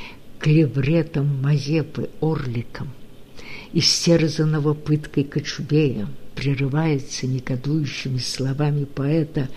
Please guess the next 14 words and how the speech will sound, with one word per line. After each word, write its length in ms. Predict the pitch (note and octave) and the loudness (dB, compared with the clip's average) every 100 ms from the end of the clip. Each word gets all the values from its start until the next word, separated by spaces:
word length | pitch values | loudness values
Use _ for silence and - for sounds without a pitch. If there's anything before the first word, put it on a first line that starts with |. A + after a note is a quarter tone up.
| - - - | -8 -6 6
«Но 280 | D3 D#3 | 8 8
где 520 | D3 C#3+ - G3 G3 E3 | 6 2 6 8 10 6
же 380 | A#2+ C3+ A#2+ - - | 4 0 0 -2 -12
гетман, 720 | A#2+ C#3 D#3 - - C3 C#3+ | -4 4 4 4 -2 0 2
где 600 | B2+ D3 C3+ G3+ F3+ B2+ - - | 2 0 2 4 4 2 -8 -8
злодей?» 720 | C#3 B2+ C3 C#3 C#3 C#3+ F#3 - - - - - | -6 -4 -2 -2 0 -2 -2 -8 -14 -12 -12 -2
Это 260 | E3+ - | -2 0
не 160 | E3 F3 | 0 0
только 600 | E3 G#3+ A3+ G#3+ - E3+ | -2 -4 -2 -6 -4 -4
голос 600 | E3 D3+ D#3 D3 C#3+ - | -2 -2 -2 -2 -6 -6
автора. 640 | D3+ E3+ - - - - C3+ - - - - - - - | -6 -8 -10 -10 -6 -6 -8 -12 -16 -16 -14 -14 -14 -4
Мазепа 580 | C#3+ D3 D3 E3 D#3+ D3+ | 0 2 2 -2 0 -4
осуждается 1040 | D3 - C#3+ C#3+ C#3 D#3 D#3 D3+ - D3 | -2 -2 -2 -2 -2 0 0 -2 -4 -4
здесь 500 | C3+ C3+ E3 D#3+ - | -4 0 2 2 -2